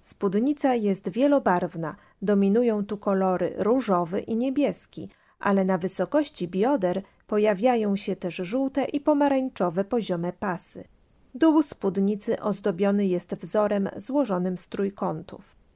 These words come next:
Sita ma na głowie długą i szeroką chustę, która opada aż na ziemię, tworząc wokół postaci tło. Chusta jest różowa,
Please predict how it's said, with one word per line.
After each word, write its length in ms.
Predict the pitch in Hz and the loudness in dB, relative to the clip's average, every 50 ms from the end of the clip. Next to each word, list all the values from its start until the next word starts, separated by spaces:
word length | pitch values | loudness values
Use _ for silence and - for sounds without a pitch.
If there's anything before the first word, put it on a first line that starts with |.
| _ _ _ _ | _ _ _ _
Sita 380 | - - - 294 294 285 285 277 | -12 -4 0 0 2 2 2 0
ma 140 | 262 240 226 | 2 2 2
na 160 | 214 214 196 | 2 2 0
głowie 440 | 185 - 196 202 196 180 190 190 180 | 0 2 2 2 2 4 2 0 0
długą 500 | - 180 196 247 254 247 269 277 269 - | 0 -4 -4 -2 2 4 4 4 2 2
i 120 | - 240 | -2 -4
szeroką 520 | - - 294 277 233 190 175 - 180 170 165 | -2 0 2 2 2 2 0 -2 -2 -4 -4
chustę, 540 | - - 190 202 - - - 220 214 208 202 | -4 -6 -6 -6 -6 -4 -4 -4 -4 -4 -6
która 300 | - - - 262 269 262 | -8 -4 0 0 0 0
opada 460 | - - 226 - 226 208 202 202 202 202 | 0 -2 -4 -2 -2 -2 0 0 -2 -2
aż 240 | - 196 190 - - | -2 -6 -6 -6 -6
na 140 | 180 160 165 | -6 -6 -6
ziemię, 460 | 165 202 214 214 214 214 208 202 208 226 - - | -4 -4 -2 -2 -2 -2 -2 -2 -4 -6 -10 -16
tworząc 480 | - - 311 294 269 277 277 262 240 | -4 2 2 4 4 4 0 -2 0
wokół 320 | - 208 202 208 - 190 180 | -2 -2 -2 0 0 -4 -2
postaci 640 | - 185 170 - - - 190 180 170 - - 190 | -2 -2 -4 -4 -4 -4 -4 -4 -4 -4 -8 -10
tło. 320 | - - - 175 147 - - _ _ _ _ _ _ _ _ | -10 -10 -12 -12 -12 -12 -14 _ _ _ _ _ _ _ _
Chusta 460 | _ - - 302 285 - - - 247 233 | _ -2 0 0 0 0 0 0 0 2
jest 300 | 220 190 180 - - 196 | 2 0 -2 -4 -4 -6
różowa, 640 | 196 214 247 240 202 185 175 170 165 185 185 214 | -4 -4 -4 -2 0 0 0 0 -2 -4 -6 -6